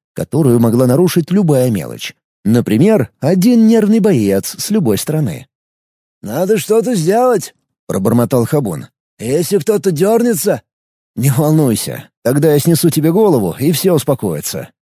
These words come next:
хмыкнул Алекс. "Почему мне?" "Ты главный и за всё отвечаешь".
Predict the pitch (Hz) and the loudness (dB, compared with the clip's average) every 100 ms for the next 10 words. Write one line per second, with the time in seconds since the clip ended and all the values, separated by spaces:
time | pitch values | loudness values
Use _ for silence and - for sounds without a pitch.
0 | _ _ - 135 - 143 110 65 - - | _ _ 0 0 2 0 0 -4 -12 -16
1 | _ _ _ _ _ - 151 - 202 202 | _ _ _ _ _ -10 -8 -4 -2 0
2 | 190 196 233 220 - _ _ _ - 127 | 0 2 0 -2 -4 _ _ _ -2 0
3 | 139 180 180 120 82 101 151 160 202 190 | 4 4 4 2 -2 0 0 2 0 2
4 | 185 175 202 117 - | 0 2 0 0 -6